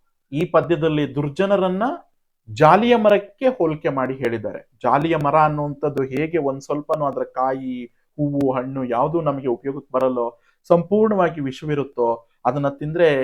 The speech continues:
ಹೇಗೆ ನಮಗೆ ತಿನ್ನಲು ಸಾಧ್ಯವಿಲ್ಲವೋ, ಯಾವುದೇ ಪ್ರಾಣಿ ಪಕ್ಷಿಗಳಿಗೂ ಮನುಷ್ಯರಿಗೂ ಉಪಯೋಗಕ್ಕೆ ಬರೋದಿಲ್ವೋ, ನಿಮ್ಮ ಸಮಾಜದಲ್ಲಿರ್ತಕ್ಕಂತಹ ದುರ್ಜನರು, ಅಂದ್ರೆ ಕೆಟ್ಟ ಜನರು,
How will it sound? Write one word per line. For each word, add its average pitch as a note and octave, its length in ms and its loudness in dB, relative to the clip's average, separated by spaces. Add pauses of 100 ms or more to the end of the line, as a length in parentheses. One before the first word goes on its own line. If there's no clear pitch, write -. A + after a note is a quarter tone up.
(100)
ಹೇಗೆ D3 220 -2
ನಮಗೆ C3+ 380 -2 (440)
ತಿನ್ನಲು E3+ 280 -2
ಸಾಧ್ಯವಿಲ್ಲವೋ, D3 760 0
ಯಾವುದೇ C3+ 280 4
ಪ್ರಾಣಿ C#3+ 340 -4 (100)
ಪಕ್ಷಿಗಳಿಗೂ D3+ 500 -6 (120)
ಮನುಷ್ಯರಿಗೂ D3+ 440 -8 (100)
ಉಪಯೋಗಕ್ಕೆ C3 540 -8
ಬರೋದಿಲ್ವೋ, D#3+ 500 2 (460)
ನಿಮ್ಮ D#3 260 -2 (160)
ಸಮಾಜದಲ್ಲಿರ್ತಕ್ಕಂತಹ C3 1160 -2 (140)
ದುರ್ಜನರು, D3 560 -4 (160)
ಅಂದ್ರೆ A2+ 200 -10 (160)
ಕೆಟ್ಟ - 220 -6 (120)
ಜನರು, C3 320 -4